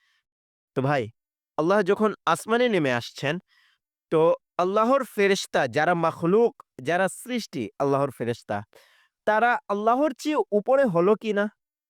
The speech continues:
তাহলে মর্যাদা কার বেশি হয়ে গেল এখানে?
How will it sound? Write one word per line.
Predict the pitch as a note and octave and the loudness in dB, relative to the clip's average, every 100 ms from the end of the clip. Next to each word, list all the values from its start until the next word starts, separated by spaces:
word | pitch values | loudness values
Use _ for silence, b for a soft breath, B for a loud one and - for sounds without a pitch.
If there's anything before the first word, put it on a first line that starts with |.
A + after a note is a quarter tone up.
| _ _ _ _ _ _ _ | _ _ _ _ _ _ _
তাহলে | F3+ F3+ G3+ | 0 2 2
মর্যাদা | F#3 F#3 E3 G#3 G#3+ | 2 0 0 0 2
কার | G3+ | 2
বেশি | F#3 F#3+ A3 | 2 2 2
হয়ে | G#3 G3+ | 2 2
গেল | G3 | 4
এখানে? | G3 F#3+ F3+ | 2 2 -2